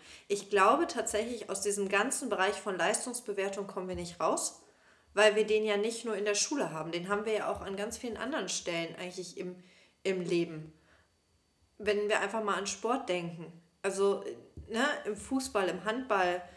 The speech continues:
es geht immer darum, wer macht mehr Tore, wer ist besser, wer steht am Ende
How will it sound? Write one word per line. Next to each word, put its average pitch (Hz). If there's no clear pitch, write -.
es -
geht 214
immer 285
darum, 185
wer 196
macht 196
mehr 185
Tore, 165
wer 185
ist -
besser, 170
wer 196
steht 196
am 180
Ende 196